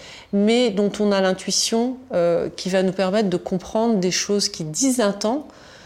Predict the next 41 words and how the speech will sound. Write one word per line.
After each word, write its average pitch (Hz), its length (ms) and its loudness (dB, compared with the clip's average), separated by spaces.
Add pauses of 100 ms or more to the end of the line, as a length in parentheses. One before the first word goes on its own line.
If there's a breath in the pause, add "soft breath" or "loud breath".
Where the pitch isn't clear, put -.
(100)
ce - 220 2
que 311 220 2
les 233 160 4
contemporains 202 680 -2
savent 226 440 0
de 180 100 0
manière, 175 560 -2
euh, 160 240 -4 (720 loud breath)
euh, 160 460 0
comment 165 180 -4
dire, 160 200 -2
intuitive. 202 640 0
En 175 80 -6
fait, 202 200 0
on, 196 120 0 (320)
on 190 200 0
vit 208 300 2
dans 202 140 4
notre 180 240 0
temps 226 220 0
quand 196 220 -6
on 175 60 -2
est 165 80 -4
contemporain 170 540 -6
d'un 170 180 -2
temps, 262 280 -2 (360 loud breath)
et 185 80 2
nous 202 240 2
autres 240 220 0
historiens, 202 500 0
historiennes, 233 320 0
quand 190 220 -2
on 190 40 2
veut 185 100 2
retourner 220 420 2
dans 196 180 2
un 196 60 0
temps, 254 100 0
il 247 140 4
nous 214 80 4
faut, 208 240 0